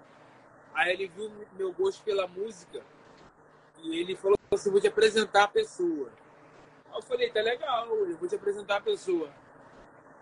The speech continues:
Aí eu conheci o Lu, mas não sabia da grandiosidade musical do Lu Campanella. Eu não sabia, porque ele é um cara muito humilde. Um cara tranquilo. Aí quando eu comecei a ver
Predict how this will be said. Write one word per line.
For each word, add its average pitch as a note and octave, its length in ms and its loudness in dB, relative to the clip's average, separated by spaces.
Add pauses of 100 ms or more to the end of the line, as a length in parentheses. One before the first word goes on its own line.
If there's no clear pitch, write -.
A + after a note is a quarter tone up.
(200)
Aí G3+ 240 4
eu A#3 100 -4
conheci A3+ 420 -6
o A#3+ 80 -10
Lu, A#3+ 220 -4
mas B3 180 2
não B3 120 -4
sabia A#3 360 0
da A#3 120 4
grandiosidade G#3+ 1000 -2
musical G3 500 0
do G#3 120 -14
Lu F#3+ 200 -12
Campanella. C#3 540 -8
Eu C3 100 -18
não D3 80 -20
sabia, F3 400 -10
porque F3+ 140 -4
ele F3+ 100 2
é F#3 40 -2
um F3+ 80 -8
cara G3 180 2
muito G3+ 180 -8
humilde. G#3 400 -6 (800)
Um D#3 80 -12
cara F3 220 4
tranquilo. G3 440 0
Aí F#3+ 120 4
quando G#3 200 2
eu G#3+ 160 6
comecei G3+ 480 -4
a A3+ 100 0
ver G3+ 400 2